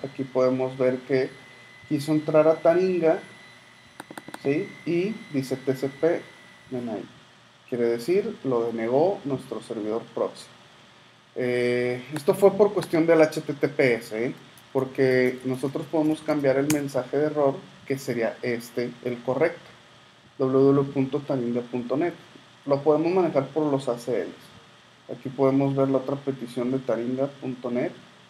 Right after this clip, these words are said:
Y de igual manera la está denegando. Si mal no recuerdo, em, fue Yahoo también. Y Softonic, a ver, Softonic.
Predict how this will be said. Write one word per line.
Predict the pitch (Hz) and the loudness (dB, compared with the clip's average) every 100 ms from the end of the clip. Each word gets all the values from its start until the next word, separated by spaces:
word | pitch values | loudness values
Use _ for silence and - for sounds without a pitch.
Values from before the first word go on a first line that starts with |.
| - - _ _ _ _ _ _ _ _ _ _ _ _ _ _ _ - | -20 -20 _ _ _ _ _ _ _ _ _ _ _ _ _ _ _ -6
Y | 139 123 131 - - | -2 0 0 -2 -4
de | 139 | -2
igual | 120 117 | 2 2
manera | 120 123 117 123 | 2 0 0 0
la | 127 | -2
está | 123 107 | -6 -8
denegando. | 107 120 147 156 - - - - - - | -6 0 2 0 -4 -14 -20 -20 -20 -8
Si | 127 120 120 120 120 | -2 0 2 2 0
mal | 120 127 131 | 0 2 0
no | 135 | 0
recuerdo, | 139 139 170 156 147 139 139 - - - - - - - | -2 4 6 6 4 2 0 -6 -20 -18 -18 -18 -18 -12
em, | 139 135 131 120 113 107 95 - - - - - - - - - | -4 -2 -2 -2 -4 -8 -12 -20 -20 -20 -20 -20 -20 -20 -20 -12
fue | 131 123 | -6 -2
Yahoo | 127 127 135 | -2 0 -4
también. | 131 123 123 131 175 214 - - - - - - | -2 -2 2 2 2 -2 -14 -20 -20 -20 -20 -8
Y | 139 123 120 120 117 117 113 - - | -2 0 0 0 0 -4 -10 -18 -4
Softonic, | 139 131 131 110 98 113 | -4 -2 -2 -2 -4 -6
a | |
ver, | 98 101 | -6 -6
Softonic. | - - 127 131 135 | -10 -2 0 0 -4